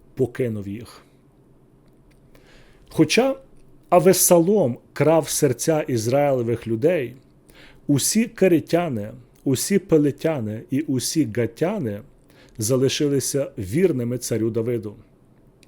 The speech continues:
Це теж є пророцтво стосовно Христа. Бо хоча більшість єврейського народу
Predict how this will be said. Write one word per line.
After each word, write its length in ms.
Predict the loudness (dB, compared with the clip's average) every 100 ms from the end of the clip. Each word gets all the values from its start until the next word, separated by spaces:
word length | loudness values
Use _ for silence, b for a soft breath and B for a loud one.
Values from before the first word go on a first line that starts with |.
| B B B B B
Це 200 | 2 2
теж 420 | 4 2 2 0
є 200 | -2 -2
пророцтво 760 | -2 0 2 2 0 -2 -8 -8
стосовно 600 | -6 -8 -4 -2 -2 -4
Христа. 600 | -4 -4 -4 -4 -4 -6 _ _ _ _ _ -20 B B B
Бо 160 | 4
хоча 500 | 4 4 4 2 2
більшість 840 | -6 -4 0 0 0 -2 -2 -2 -8
єврейського 800 | -4 0 2 2 2 -2 -2 0
народу 520 | 0 -2 -2 -4